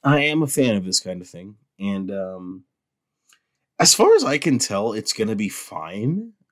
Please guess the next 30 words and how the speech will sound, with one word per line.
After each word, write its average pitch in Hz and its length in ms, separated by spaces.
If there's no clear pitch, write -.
Uh, 80 260
will 131 200
it 151 80
be 147 80
better 131 200
than 117 160
Sonic 113 420
two? 117 400
I 104 220
don't 90 320
think 101 240
so. 117 280
I 104 100
think 107 220
Sonic, 104 460
uh, 92 360
the 101 180
movie, 101 600
you 98 160
know, 92 100
one 95 200
and 92 120
two 92 200
are 92 80
very 117 420
much 90 380
a 107 100
little 202 320
too 196 340
overhated 101 720